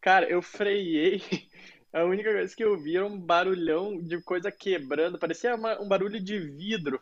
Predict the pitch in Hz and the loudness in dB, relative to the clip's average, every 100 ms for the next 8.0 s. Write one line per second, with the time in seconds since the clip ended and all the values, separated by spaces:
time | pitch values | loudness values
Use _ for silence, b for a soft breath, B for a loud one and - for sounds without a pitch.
0 | _ - 139 156 170 156 165 160 156 139 | _ -2 2 2 0 -2 0 4 2 2
1 | 156 175 143 147 151 - 139 165 170 180 | -2 0 0 0 -2 0 0 0 -6 -12
2 | - - - 226 214 214 240 - - - | -14 -16 -6 -4 -2 -2 -4 -8 -2 0
3 | - B B B B - 156 - 165 202 | 0 B B B B -2 0 4 6 6
4 | 190 185 180 180 175 165 208 165 143 151 | 4 4 4 2 6 6 4 0 -2 -2
5 | 165 160 156 156 - 143 131 165 220 - | -6 -8 -8 -6 -6 -6 -6 -8 -10 -12
6 | - 151 139 160 151 139 120 156 180 139 | -12 -8 -4 -2 -2 -2 0 0 0 -6
7 | 135 131 135 143 185 156 151 202 - | -6 0 4 6 6 6 4 2 -6